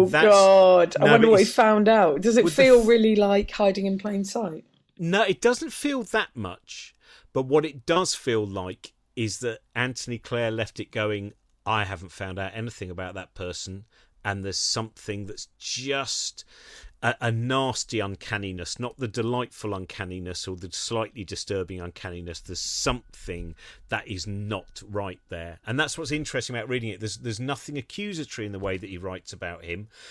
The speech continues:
Speaker 1: but there's something that says, "Yeah, I left that room and I was, yeah, it doesn't
Speaker 2: Hmm.
Speaker 1: feel, there's a metallic taste in my mouth now." There's kind
Speaker 2: Yeah.
Speaker 1: of, and it's, you know, not from something
Speaker 2: Ooh,
Speaker 1: Jim will fix his
Speaker 2: awful.
Speaker 1: badge. Yeah, it's horrible, isn't it?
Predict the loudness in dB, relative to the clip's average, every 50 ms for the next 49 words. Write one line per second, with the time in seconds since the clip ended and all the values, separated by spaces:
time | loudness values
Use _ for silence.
0 | -20 _ _ -8 -6 -2 -4 -4 -2 -2 -4 -6 -8 -8 -8 -8 -8 -6 -6 -8
1 | -8 -6 -4 -4 -4 -4 -4 -6 -8 -12 -12 -14 -14 -12 -10 -10 -12 -12 -14 -16
2 | -16 -14 -10 -10 -8 -8 -8 -8 -10 -12 -10 -10 -10 -10 -8 -6 -6 -6 -4 -4
3 | -4 -4 -6 -6 -10 -14 -18 _ _ -12 -8 -8 -6 -8 -8 -10 _ _ -20 -20
4 | -10 -8 -8 -8 -8 _ _ -10 -8 -8 -8 -8 -8 -10 -10 -10 -12 -14 -10 -6
5 | -4 -2 0 0 0 -2 -2 -4 -6 -8 -8 -10 -12 _ _ _ _ _ _ _
6 | _ _ _ -20 -20 -12 -12 -10 -10 -10 -12 -12 -14 -14 -16 -14 -14 -14 -14 -14
7 | -12 -10 -8 -8 -8 -8 -8 -10 -10 -12 -14 -12 -12 -10 -8 -6 -6 -6 -6 -6
8 | -6 -6 -8 -8 -8 -10 -12 -12 -12 -14 -14 -14 -14 -12 -10 -10 -12 -12 -14 -20
9 | -20 -20 -20 -12 -6 0 0 0 0 -2 -8 -14 -12 -6 0 4 8 8 10 12
10 | 12 12 12 12 10 8 8 6 6 8 8 10 10 8 6 4 6 6 6 6
11 | 4 0 -6 -10 -14 -16 -14 -8 -2 0 0 0 0 -2 -4 -4 -2 -2 -4 -4
12 | -8 -10 -10 -10 -12 -12